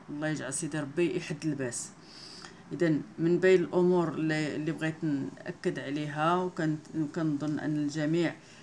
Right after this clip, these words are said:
آه، يعلمها، آه، إلا أن مؤخرًا يعني بق-، آه،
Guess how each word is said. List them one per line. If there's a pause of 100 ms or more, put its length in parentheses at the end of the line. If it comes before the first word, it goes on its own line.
(200)
آه،
يعلمها، (520)
آه،
إلا
أن
مؤخرًا
يعني
بق-،
آه،